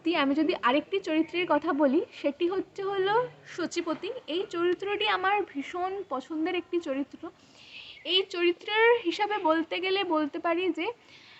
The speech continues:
মানুষের ভাগ্য কিভাবে মানুষের জীবন নির্মাণ করে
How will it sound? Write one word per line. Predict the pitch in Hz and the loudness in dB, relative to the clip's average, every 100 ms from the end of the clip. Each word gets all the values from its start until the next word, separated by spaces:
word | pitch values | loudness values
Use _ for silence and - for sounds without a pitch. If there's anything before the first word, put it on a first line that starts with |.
| - _ 285 | -20 _ 0
মানুষের | 269 285 330 - 440 453 320 | 2 4 2 0 2 2 0
ভাগ্য | - - 302 285 277 403 440 | -8 2 4 4 -2 0 0
কিভাবে | 392 349 349 403 415 427 | -2 -4 -4 -2 0 0
মানুষের | 349 302 330 339 403 359 | 2 2 2 0 -2 -2
জীবন | 311 294 339 370 | -2 0 0 0
নির্মাণ | 370 339 349 349 370 392 | 0 0 0 0 -2 -2
করে | 349 320 427 | -2 0 -2